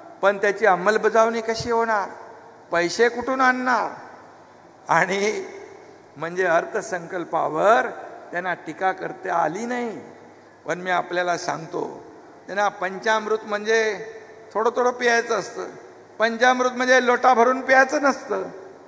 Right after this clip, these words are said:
परंतु त्यांना कळणार कधी विरोधी पक्षाला? आणि विरोधी पक्षाला टीका करण्याशिवाय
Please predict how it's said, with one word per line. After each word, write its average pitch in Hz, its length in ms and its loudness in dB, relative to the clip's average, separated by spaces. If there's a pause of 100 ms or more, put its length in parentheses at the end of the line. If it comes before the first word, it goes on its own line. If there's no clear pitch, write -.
(180)
परंतु 247 400 6
त्यांना 262 340 4
कळणार 262 460 4
कधी 220 280 0
विरोधी 196 300 0
पक्षाला? 185 540 -2 (680)
आणि 277 240 8
विरोधी 277 420 8
पक्षाला 220 640 6 (760)
टीका 233 340 6
करण्याशिवाय 202 960 2